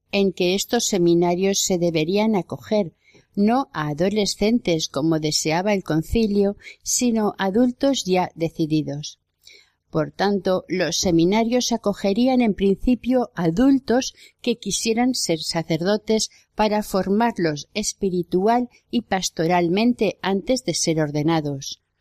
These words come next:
Los cursos de filosofía y teología se les darían más tarde, pero también podrían ir a dichos seminarios los curas ya ordenados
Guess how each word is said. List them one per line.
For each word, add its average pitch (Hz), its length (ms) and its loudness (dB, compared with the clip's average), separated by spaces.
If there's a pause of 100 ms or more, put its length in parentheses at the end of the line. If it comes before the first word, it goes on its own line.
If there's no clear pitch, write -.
(260)
Los 156 260 0
cursos 202 480 0
de 190 120 0
filosofía 175 800 -2
y 208 120 0
teología 190 720 0 (300)
se - 160 -2
les 226 220 2
darían 240 420 2
más 156 240 -2
tarde, 156 400 -4 (560)
pero 165 240 0
también 170 400 2
podrían 214 500 2
ir 226 160 2
a 233 60 2
dichos 240 400 -2
seminarios 208 800 2 (260)
los 202 240 0
curas 247 420 0
ya 165 220 2
ordenados 185 720 0